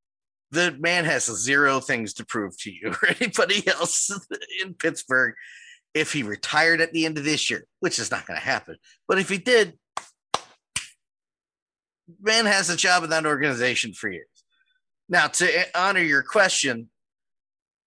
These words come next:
um, I don't think in the era of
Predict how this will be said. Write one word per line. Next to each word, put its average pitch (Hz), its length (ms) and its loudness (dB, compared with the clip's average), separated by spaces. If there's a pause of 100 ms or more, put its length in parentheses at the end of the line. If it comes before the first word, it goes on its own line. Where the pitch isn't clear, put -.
(280)
um, 131 460 2 (1300)
I 214 240 4
don't 233 280 0
think 196 520 -2
in 165 200 -2
the 147 360 -2
era 165 440 6
of 143 400 2